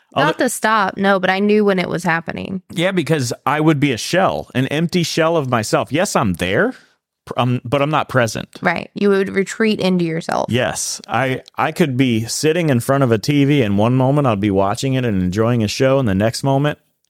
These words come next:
Speaker 2: something violent happens in a movie, and I'm like, in-, instantly pulling all that inside and just ha-, just
Speaker 1: Internalizing.
Speaker 2: Yeah, internalizing, saying, "No, I would never do that. That's not me, blah, blah, blah. I've never done that before. I would never do it. I would,"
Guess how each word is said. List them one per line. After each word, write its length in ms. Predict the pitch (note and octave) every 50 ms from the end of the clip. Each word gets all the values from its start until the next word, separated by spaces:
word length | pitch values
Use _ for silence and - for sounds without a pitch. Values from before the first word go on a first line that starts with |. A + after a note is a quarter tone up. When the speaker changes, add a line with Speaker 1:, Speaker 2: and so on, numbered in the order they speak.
| _ _ _ _ _ _ _ _ _
Speaker 2:
something 400 | - - B2+ A#2+ A#2 B2+ C3 A#2+
violent 400 | G#2 A2+ G2+ G#2 A2+ A#2 - G#2+
happens 360 | A#2+ A#2+ G#2+ - - A2+ G2+
in 80 | A2+ A#2
a 60 | G#2
movie, 320 | F#2+ G2 G#2 A#2 B2+ C3+ C3+
and 100 | B2+ B2
I'm 120 | A#2+ A#2
like, 260 | A2 G2+ G2 F#2+ - - _ _ _ _ _ _ _ _ _ _ _ _ _ _ _
in-, 240 | G#2 A2+ B2 C3 C3 - -
instantly 580 | D#3+ F3+ G3 F#3+ - - F#3 D#3+ D3+ D3+ D3
pulling 400 | C3+ - D3 D3 D3 C#3 C3+ C3+
all 160 | C3 B2+ B2+ A#2+
that 200 | A#2+ B2 A#2 A2
inside 840 | A2+ A2 A2 G#2+ A2 - B2 A2 G#2+ G#2 G2 F#2+ F2+ F2 F2+ F2+ F2
and 600 | - E2 F2+ F2+ E2+ E2 D#2+ D#2+ E2 E2 E2 - - _ _ _ _ _ _ _ _ _ _ _ _ _ _ _
just 320 | - G2 F2+ - - - - _ _ -
ha-, 200 | - A2 A#2+ - - _ - - - _ -
just 200 | - G#3+ G#3+ A3
Speaker 1:
Internalizing. 520 | D4+ E4+ F4 C4 G3 E3+ E3 D#3+ F3+ F3 -
Speaker 2:
Yeah, 200 | D3 D3 C3 A2+
internalizing, 680 | A#2+ - D3+ D3 D3 C#3+ C3+ C3 B2+ B2 B2+ C3 B2
saying, 220 | - A#2+ G#2+ A2+
"No, 100 | A2 G#2+ G2
I 200 | G2 F#2+ F2 F#2+
would 160 | F#2 F2 D#2+
never 240 | D#2 D#2+ D#2+ D2 D2+
do 180 | D2+ D#2 D#2+ D#2
that. 180 | D#2+ D#2+ E2 E2+
That's 200 | G#2+ A#2 - -
not 200 | F#2 D#2 C2+ B1
me, 380 | C#2+ E2+ F2+ F#2 F#2 F#2 F#2
blah, 160 | E2 F2 G2
blah, 120 | F#2+ F#2+ F#2+
blah. 260 | F2+ F#2+ F#2+ F#2+ F#2+
I've 120 | A2 B2
never 220 | C3 C3+ C3+ B2 A#2+
done 220 | A#2 B2 B2 B2
that 140 | A#2+ B2 B2
before. 420 | A2+ A#2 - - C3 C3+ C3 B2+ B2
I 20 |
would 160 | B2 A#2+ B2+
never 320 | A#2+ B2 B2 B2 A2+ B2 B2
do 320 | A2+ C3 C3 B2+ B2 B2
it. 160 | B2 A#2+ A#2
I 80 | A#2+ A#2
would," 300 | A#2 A#2+ A#2 G#2+ - -